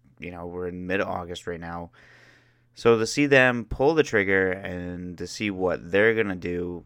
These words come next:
you know, I think, you know, a lot of people, I'm not surprised by this, to be honest with you, because I don't think anyone has a really good handle on this <laughs> situation. And I know I talk about,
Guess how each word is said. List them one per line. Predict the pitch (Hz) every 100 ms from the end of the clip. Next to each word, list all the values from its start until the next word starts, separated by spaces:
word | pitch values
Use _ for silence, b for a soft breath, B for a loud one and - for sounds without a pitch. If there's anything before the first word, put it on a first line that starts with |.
| -
you | -
know, | 90 87 87
I | 92
think, | - 139 196 214 _ _ _ _
you | -
know, | 113 101
a |
lot | 98 107
of |
people, | - 120
I'm | 107
not | 120 131
surprised | 127 - 90 82
by | 87
this, | 80 78 -
to | -
be | 90
honest | 85 87 85
with | 87
you, | 85 82 80 b b b b b b b _ _ _ _ _ -
because | 110 104 110 101 92 82 - _ _
I | -
don't | 123
think | 151
anyone | 113 123 117
has | 110 104
a | 95
really | 104 98
good | 92
handle | 85 101 110 98 87
on | 90
this | 92
<laughs> |
situation. | - 110 - 113 120 - 95
And | 87 104
I |
know | 113 120
I | 123
talk | 110 104
about, | 92 92 87